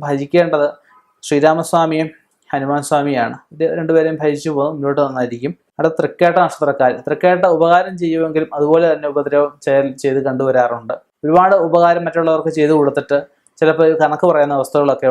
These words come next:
ഉണ്ടാവും. അപ്പോൾ അവരുടെ മനസ്സ് വിഷമിക്കും. പറഞ്ഞ പോലെ എടുത്തിയാട്ടവും പിടിവാശിയൊക്കെ ഇവർക്കും കണ്ടുവരാറൊക്കെ ഉണ്ട്. ഒരു പ-, പ്രായം വരെയുള്ള, പ്രായം കഴിഞ്ഞ് കഴിഞ്ഞാൽ അങ്ങനെ കാണാറില്ല. ഇവര് ഭഗവതിയെ അതുപോലെ ഗണപതിയെയാണ് പ്രാർത്ഥിക്കേണ്ടത്. പ്രാർത്ഥിച്ച് മുന്നോട്ട് പോയി കഴിഞ്ഞാൽ സ്വഭാവത്തിലൊക്കെ മാറ്റിയെടുക്കാൻ പറ്റും.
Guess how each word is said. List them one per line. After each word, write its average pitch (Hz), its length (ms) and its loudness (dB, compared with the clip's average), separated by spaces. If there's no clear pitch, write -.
ഉണ്ടാവും. 120 240 -2
അപ്പോൾ - 160 0
അവരുടെ 160 220 2
മനസ്സ് 143 260 -6
വിഷമിക്കും. 127 420 -6
പറഞ്ഞ 156 220 0
പോലെ 147 160 0
എടുത്തിയാട്ടവും 156 580 2
പിടിവാശിയൊക്കെ 151 720 0
ഇവർക്കും 147 300 -2
കണ്ടുവരാറൊക്കെ 131 760 2
ഉണ്ട്. 117 140 -8
ഒരു 190 160 0
പ-, 202 120 2
പ്രായം 196 340 4
വരെയുള്ള, 220 280 4
പ്രായം 170 300 0
കഴിഞ്ഞ് 180 280 0
കഴിഞ്ഞാൽ 180 340 0
അങ്ങനെ 160 240 -2
കാണാറില്ല. 143 420 0
ഇവര് 160 200 4
ഭഗവതിയെ 175 520 2
അതുപോലെ 156 240 4
ഗണപതിയെയാണ് 143 540 2
പ്രാർത്ഥിക്കേണ്ടത്. 117 640 -12
പ്രാർത്ഥിച്ച് 175 400 0
മുന്നോട്ട് 175 320 2
പോയി 170 180 2
കഴിഞ്ഞാൽ 165 300 0
സ്വഭാവത്തിലൊക്കെ 151 640 0
മാറ്റിയെടുക്കാൻ 139 580 -2
പറ്റും. - 240 -10